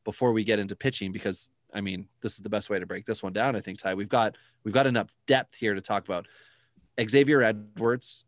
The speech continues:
uh, you know, the slapdick prospect. Ty still doesn't believe that that was what, what was said, but it was. Twenty-one-year-old switch hitter, uh, not the power bat, but doesn't mean he can't still be an effective player.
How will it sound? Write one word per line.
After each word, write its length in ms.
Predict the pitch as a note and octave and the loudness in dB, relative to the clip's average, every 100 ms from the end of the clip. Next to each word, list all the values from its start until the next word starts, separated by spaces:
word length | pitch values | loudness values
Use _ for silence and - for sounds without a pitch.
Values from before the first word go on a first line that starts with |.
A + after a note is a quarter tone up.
| - | -8
uh, 180 | F#2+ F#2+ | -6 -4
you 100 | G#2+ | -4
know, 60 | |
the 60 | G2+ | -4
slapdick 460 | - A2 G#2+ A2 - | 0 0 2 -2 2
prospect. 580 | G2 - G2 - - - - | 0 2 -4 -4 -12 -18 -6
Ty 180 | G2 | -4
still 260 | F#2+ G#2 G2 _ | -2 -4 -4 _
doesn't 120 | - F#2+ | -10 -4
believe 200 | G2+ G2+ | -4 -2
that 80 | |
that 160 | G2 F#2 | -2 -4
was 260 | G2 - - | -4 -10 -8
what, 200 | G#2+ - | -8 -6
what 140 | G#2+ A2 | -6 -4
was 100 | G#2+ | 2
said, 220 | C#3+ A2 | 2 2
but 80 | A2+ | 2
it 60 | |
was. 400 | C#3 C3 A#2+ - | 4 4 4 -2
Twenty-one-year-old 640 | - B2+ C3 B2 B2 B2 A#2 | -2 2 2 2 2 2 0
switch 240 | - A2+ | 0 -2
hitter, 280 | C#3+ A#2+ G#2+ - - - _ - | 0 0 -2 -6 -20 -20 _ -6
uh, 320 | G2 G2 G2+ A2 | -2 0 2 0
not 320 | A2 A#2+ C3 | 2 2 2
the 80 | - | -2
power 320 | C3 C#3 C3+ | 0 2 2
bat, 340 | B2+ A#2+ C3 - - | 2 2 0 -2 -4
but 160 | G#2+ - _ _ A#2+ - | -4 -4 _ _ -20 0
doesn't 300 | A#2 A2+ B2+ | 2 2 0
mean 160 | A#2+ | 0
he 80 | A#2 | -2
can't 260 | G2+ A2+ G#2 | -4 -4 -4
still 140 | G#2+ | -4
be 100 | G#2 | -2
an 60 | G2 | -4
effective 440 | - G2 - F#2 | -4 -6 -6 -10
player. 340 | - D3 C3+ | -2 0 0